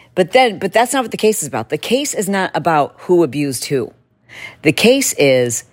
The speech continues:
did Amber Heard say something that was untrue about him in the press? And she didn't use his name. And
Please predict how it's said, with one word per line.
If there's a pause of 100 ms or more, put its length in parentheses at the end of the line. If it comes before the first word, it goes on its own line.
(300)
did (280)
Amber
Heard (1120)
say
something (440)
that
was
untrue (460)
about
him (560)
in
the
press? (1080)
And
she
didn't
use
his
name. (880)
And